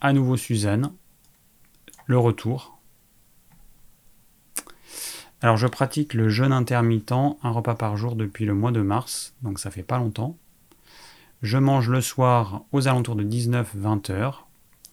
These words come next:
Je prends ce repas après mon entraînement de muscu. Ah oui, donc, euh, si t'as un poids, c'est peut-être parce que t'es hyper musclé. Le problème, c'est que moi, je peux pas voir, hein, j'ai pas ta photo. Mais, euh, oui, si c'est du muscle, c'est clair que c'est autre chose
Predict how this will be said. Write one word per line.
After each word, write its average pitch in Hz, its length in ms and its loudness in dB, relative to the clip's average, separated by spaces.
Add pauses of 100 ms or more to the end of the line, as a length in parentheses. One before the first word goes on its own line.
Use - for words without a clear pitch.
(480)
Je 117 120 0
prends 131 200 -2
ce 123 140 -2
repas 110 460 0 (140)
après 139 320 -2
mon 123 140 2
entraînement 110 380 0
de 104 100 0
muscu. 120 560 -4 (840)
Ah 135 120 2
oui, 135 120 4
donc, 101 240 -2
euh, 98 160 -2
si 101 240 -6
t'as 101 200 -4
un 95 140 -2
poids, 127 480 0 (920)
c'est - 180 -18
peut-être 110 160 -4
parce - 200 -6
que 131 60 -4
t'es 120 280 -8
hyper 131 380 0
musclé. 110 400 -2
Le 107 140 -14
problème, 127 220 -2
c'est - 120 -8
que 107 60 -6
moi, 113 100 0
je 104 100 -6
peux 98 140 -8
pas 120 140 -4
voir, 113 260 0
hein, 104 80 -4
j'ai 95 100 -8
pas 117 140 -4
ta 101 100 -4
photo. 123 340 -6 (800)
Mais, 104 260 4
euh, 98 340 0 (500)
oui, 117 120 2
si 107 160 -4
c'est 101 140 -4
du 98 160 2
muscle, 113 360 2
c'est - 160 -6
clair 117 220 -2
que - 80 -4
c'est 110 120 0
autre 104 140 0
chose 135 380 -2